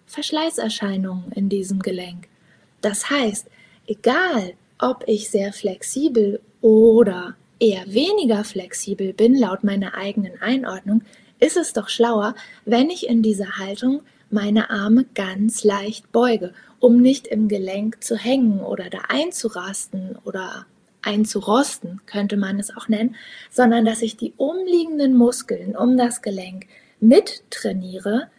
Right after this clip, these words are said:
ganz bewusst den Bizeps, den Trizeps, die Unterarmmuskeln, die Muskeln vom Handgelenk, dass diese Muskeln lernen, auf dieses Gelenk aufzupassen und es vor seiner eigenen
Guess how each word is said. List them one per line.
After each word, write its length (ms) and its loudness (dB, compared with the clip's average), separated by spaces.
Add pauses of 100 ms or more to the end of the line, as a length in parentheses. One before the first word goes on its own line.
(220)
ganz 360 2
bewusst 420 2
den 160 -6
Bizeps, 560 -6
den 200 -8
Trizeps, 560 -6
die 100 -8
Unterarmmuskeln, 920 2
die 80 0
Muskeln 400 -2
vom 240 -12
Handgelenk, 540 0 (340)
dass 260 -6
diese 300 2
Muskeln 580 4
lernen, 500 0
auf 280 -2
dieses 340 -4
Gelenk 460 -8
aufzupassen 1080 -4 (500)
und 240 2
es 240 -6
vor 480 0
seiner 460 0 (100)
eigenen 800 0